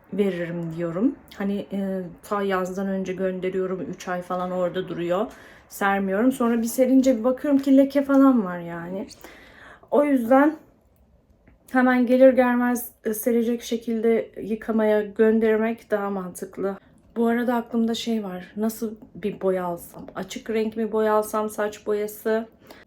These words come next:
Kamerayı açmamın sebebi farklı. Şimdi saçım şöyle tam belli oluyorken renkleri, <laughs> bir sürü renk var.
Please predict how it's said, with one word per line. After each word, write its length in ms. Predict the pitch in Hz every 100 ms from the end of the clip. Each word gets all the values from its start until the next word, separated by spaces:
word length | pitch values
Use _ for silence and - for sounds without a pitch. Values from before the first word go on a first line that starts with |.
| _ _ _
Kamerayı 420 | - 226 233 247
açmamın 380 | 240 240 254 254
sebebi 460 | 247 240 226 240 277
farklı. 840 | - 220 214 214 - 233 254 370 - _ _
Şimdi 420 | - 233 233 233
saçım 440 | 220 233 - 247
şöyle 480 | - 269 262 240 220
tam 320 | - 247 233 - -
belli 420 | 196 220 226 226 220
oluyorken 680 | 226 233 247 - 233 220
renkleri, 680 | 214 208 208 226 214 226 320 - -
<laughs> 200 | _ -
bir 60 | 233
sürü 360 | - 208 214
renk 300 | 214 208 208
var. 260 | 208 262